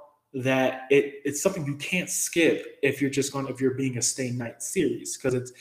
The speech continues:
it's the, it's the, the Grail explanation. So, like, if you blink, you miss that in Heaven's Feel.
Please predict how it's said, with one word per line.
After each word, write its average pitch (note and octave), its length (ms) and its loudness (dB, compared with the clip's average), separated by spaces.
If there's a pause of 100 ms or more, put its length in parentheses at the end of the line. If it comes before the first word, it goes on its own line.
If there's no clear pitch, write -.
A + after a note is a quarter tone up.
(260)
it's F3 260 10
the, E3+ 220 4
it's D#3+ 320 4
the, D#3+ 340 6
the C#3 80 8
Grail D3 340 8
explanation. C#3+ 600 -2 (640)
So, - 140 6
like, C#3 140 8
if - 120 -2
you A3+ 100 8
blink, E3 460 4 (260)
you C#3+ 120 -4
miss D#3 340 4
that - 180 -10 (180)
in C3 80 -2
Heaven's G#2+ 320 -6
Feel. - 200 -14